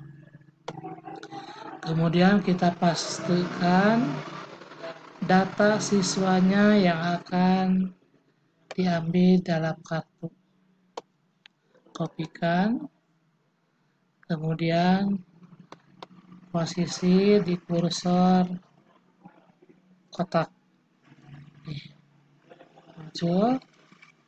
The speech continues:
Kalau kurang bawah, dikebawahin. Kita atur. Atur posisinya.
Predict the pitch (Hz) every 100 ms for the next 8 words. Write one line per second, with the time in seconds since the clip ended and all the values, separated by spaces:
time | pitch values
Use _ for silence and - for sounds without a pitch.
0 | _ - 160 160 - 165 160 156 156 160
1 | 175 180 - 170 165 160 160 156 160 180
2 | 220 254 - - - _ _ _ _ _
3 | _ _ _ _ - 165 - 175 180 160
4 | _ 170 160 - _ _ - - - _
5 | _ _ _ _ _ _ _ _ _ _
6 | _ _ _ _ _ _ _ _ _ _
7 | _ - - 170 - 185 185 202 233 226
8 | - 170 - 165 - 160 165 160